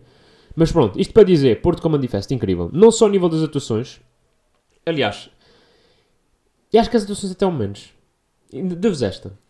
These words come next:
Para mim, atuar no Porto Comedy Fest foi a menor. Desde, porque lá está, eu atuei uma só num dia. E fui ao festival todos os dias. Tirando o dia que vim arrancar o Ciso. Basicamente, estive lá dois dias.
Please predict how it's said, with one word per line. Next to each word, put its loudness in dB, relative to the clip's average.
Para 2
mim, 0
atuar 0
no 0
Porto 0
Comedy -2
Fest -6
foi -4
a 0
menor. -2
Desde, -8
porque -4
lá 2
está, -2
eu 2
atuei 2
uma 0
só -4
num -2
dia. -4
E -2
fui -4
ao 0
festival -2
todos -8
os -8
dias. -4
Tirando 2
o 6
dia 6
que -2
vim 2
arrancar 0
o 2
Ciso. -4
Basicamente, 0
estive -2
lá 4
dois 4
dias. 0